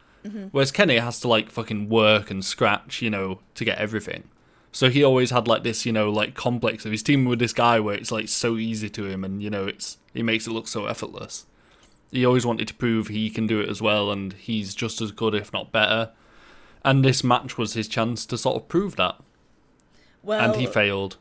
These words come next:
Speaker 2: And
Speaker 1: rip
Speaker 2: that's
Speaker 1: the
Speaker 2: why him
Speaker 1: dream.
Speaker 2: and,
Speaker 1: <laughs>
Speaker 2: and that's why him and Kota started to, like, fall apart, 'cause he, like, wanted to prove he was better and couldn't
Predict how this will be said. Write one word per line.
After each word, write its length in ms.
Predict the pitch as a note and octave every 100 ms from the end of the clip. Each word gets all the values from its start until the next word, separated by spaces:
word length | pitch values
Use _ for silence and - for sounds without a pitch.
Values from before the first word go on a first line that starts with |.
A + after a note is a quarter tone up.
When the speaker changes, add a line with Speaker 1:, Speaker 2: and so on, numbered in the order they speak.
| -
Speaker 2:
And 120 | A#2+
Speaker 1:
rip 100 | B2+
Speaker 2:
that's 100 | B2+
Speaker 1:
the 120 | -
Speaker 2:
why 100 | A#2
him 220 | A2+ A#2+ A2+
Speaker 1:
dream. 200 | A2 G#2+
Speaker 2:
and, 140 | - - - -
Speaker 1:
<laughs> 300 | - - -
Speaker 2:
and 120 | C3
that's 200 | D#3 -
why 160 | C#3 A#2+
him 200 | B2 A#2+
and 140 | A#2
Kota 340 | - A#2 A2
started 460 | A2+ A#2 A2 A2+ A2
to, 80 | A2+
like, 320 | G#2+ G#2 -
fall 380 | - A#2 A2 G#2+
apart, 480 | G2 A2 A#2 G#2+ -
'cause 140 | -
he, 160 | A#2+ A#2
like, 260 | G#2+ A2
wanted 280 | A2+ A2 A2
to 60 | -
prove 220 | A2+ G#2+
he 80 | G#2
was 120 | G2
better 360 | A#2 A2+ G#2+
and 260 | G2 G2 F#2+ _ _
couldn't 340 | - G#2 F#2+